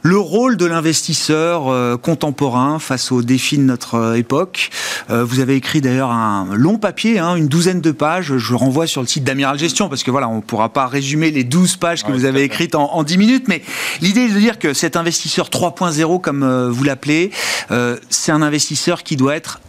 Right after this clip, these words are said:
Speaker 1: stratégiquement responsable. Euh, si on fait un, un historique rapide, qu'est-ce qui nous amène à cette définition pour vous là, de l'investisseur, euh, trois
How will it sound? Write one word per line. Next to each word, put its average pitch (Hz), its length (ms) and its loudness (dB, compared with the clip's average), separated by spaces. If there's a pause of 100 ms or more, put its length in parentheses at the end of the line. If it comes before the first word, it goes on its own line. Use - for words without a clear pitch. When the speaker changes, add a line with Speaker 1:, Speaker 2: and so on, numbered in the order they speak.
(100)
Speaker 1:
stratégiquement 165 1040 -2
responsable. - 720 -2 (580)
Euh, 113 380 0 (320)
si - 200 0
on 175 100 0
fait 170 260 -2 (280)
un, 160 160 -2
un 170 140 0
historique 196 480 0
rapide, 202 540 -2
qu'est-ce 214 240 0
qui 190 120 -2
nous 156 200 2
amène 165 320 0
à 139 80 0
cette 131 280 -2
définition 165 680 2
pour 135 200 -2
vous 135 200 0
là, 127 120 0
de 123 120 -2
l'investisseur, 135 840 0
euh, 107 420 0
trois - 380 0